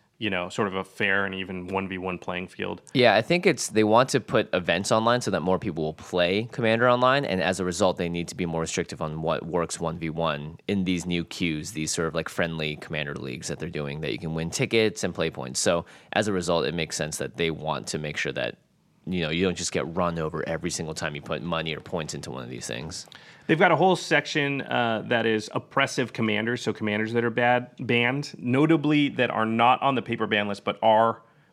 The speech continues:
Speaker 1: banned online. Uh, Zur, Yisan, Derevi, all deemed unworthy for Magic Online. But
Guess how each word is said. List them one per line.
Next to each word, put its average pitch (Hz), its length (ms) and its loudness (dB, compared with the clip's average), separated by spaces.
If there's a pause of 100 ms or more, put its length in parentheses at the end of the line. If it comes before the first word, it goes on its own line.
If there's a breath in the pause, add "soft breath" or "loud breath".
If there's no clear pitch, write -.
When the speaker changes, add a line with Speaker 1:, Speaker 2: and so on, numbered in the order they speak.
Speaker 1:
banned 107 300 2
online. 95 560 2
Uh, 101 180 4
Zur, 110 480 2
Yisan, 104 500 0
Derevi, 95 600 -2 (420 soft breath)
all 98 520 4 (440 soft breath)
deemed 107 460 0 (300)
unworthy 101 720 0 (180)
for 127 200 2
Magic 110 280 2
Online. 117 320 4
But 180 360 8